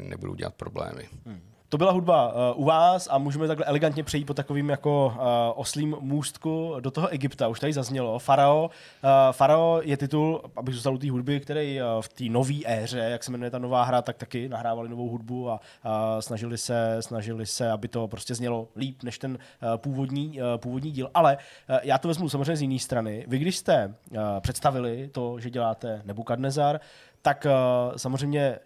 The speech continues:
Speaker 2: bylo nemožný nevšimnout si, že ta inspirace, eh, z Farao nebo, eh, dalších, eh, dalších her, tak že tam prostě je a vlastně jste v uvozovkách využili částečně v rámci toho svého marketingu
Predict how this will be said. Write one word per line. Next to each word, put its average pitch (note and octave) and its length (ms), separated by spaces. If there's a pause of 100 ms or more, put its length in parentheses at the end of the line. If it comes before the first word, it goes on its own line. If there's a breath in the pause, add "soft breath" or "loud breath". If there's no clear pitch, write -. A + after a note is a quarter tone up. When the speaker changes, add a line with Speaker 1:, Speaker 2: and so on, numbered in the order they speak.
(160)
Speaker 2:
bylo A2+ 360
nemožný C3+ 440
nevšimnout C3 520
si, C3+ 360
že B2 100
ta G#2 80
inspirace, C3 760 (100)
eh, G#2+ 280
z - 40
Farao A#2 420
nebo, A#2 220 (220 loud breath)
eh, G#2+ 180
dalších, A#2 460
eh, A#2+ 280
dalších A#2 360
her, B2+ 200 (260 loud breath)
tak - 240
že C3 120
tam C#3+ 120
prostě C#3 240
je B2 240
a C3 100
vlastně C#3 260
jste E3+ 180
v - 80
uvozovkách C#3 680 (140 loud breath)
využili D#3+ 480 (120)
částečně C#3+ 720
v C#3 80
rámci B2 240
toho C3+ 120
svého C#3+ 120
marketingu C#3 540